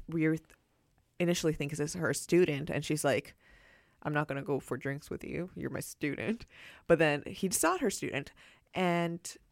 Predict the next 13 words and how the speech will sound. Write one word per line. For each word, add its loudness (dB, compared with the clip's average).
they, 4
he's 0
also 2
kind 0
of -2
obsessed -2
with -4
this -2
murder 0
mystery, -2
but 4
his 4
reasons -2